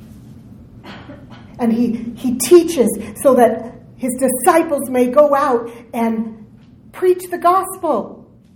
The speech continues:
speak the gospel to the whole world. Tell them how great God is, what Jesus Christ has done for you, and that he longs to do for them.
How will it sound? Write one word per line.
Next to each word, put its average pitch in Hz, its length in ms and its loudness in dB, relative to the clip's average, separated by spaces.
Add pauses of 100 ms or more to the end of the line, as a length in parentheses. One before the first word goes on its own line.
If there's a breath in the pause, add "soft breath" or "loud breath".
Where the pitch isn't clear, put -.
(360)
speak 381 360 -6
the 359 80 -8
gospel 359 920 -8 (840)
to 381 100 -16
the 339 100 -10
whole 381 260 -8
world. 370 640 -10 (800)
Tell 427 420 -8
them - 640 -8
how 349 240 -6
great 392 440 -2
God 339 320 -4
is, 370 320 -2 (180 loud breath)
what 349 200 -6
Jesus 370 320 0
Christ 381 400 0
has 330 160 -4
done 359 280 4
for 349 120 -2
you, 339 400 2 (160 loud breath)
and 311 160 2
that 381 120 6
he 320 200 0
longs 359 840 -4
to 349 140 -8
do 370 280 -4
for 359 100 -4
them. 349 440 -6